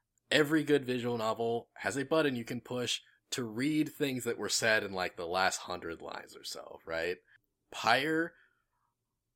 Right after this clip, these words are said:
I was actually surprised to find that Pyre does not have that, right? Like, you read the dialogue and there's noth-, like, there are a couple points where, like, "Oh, wait,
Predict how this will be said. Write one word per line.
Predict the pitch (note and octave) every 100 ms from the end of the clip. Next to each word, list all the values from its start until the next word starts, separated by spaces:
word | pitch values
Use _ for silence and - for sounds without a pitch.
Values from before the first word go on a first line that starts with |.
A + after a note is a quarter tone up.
| -
I | A#2
was | A#2+
actually | C#3 C#3+ - C#3 A#2+
surprised | - - - F#3 F#3+ F#3
to |
find | D3 C#3 A#2+
that | -
Pyre | B2+ B2
does | G#2 F#2
not | F#2+ G2 -
have | F#2 F2 -
that, | D#2+ E2 _ _ _ _ _
right? | F#2+ G2+ A2
Like, | G2 F#2 F#2+
you |
read | G2 B2+
the | A#2
dialogue | G#2 A2 A2+ A#2 G#2
and | G2
there's | F2+ F#2+
noth-, | G2+ - - -
like, | G2 F2+ - -
there | A#2 A#2 A#2
are |
a | G#2+
couple | C#3+ C3+
points | C3+ B2+
where, | C3
like, | G#2+ - -
"Oh, | E3+
wait, | D#3 A#2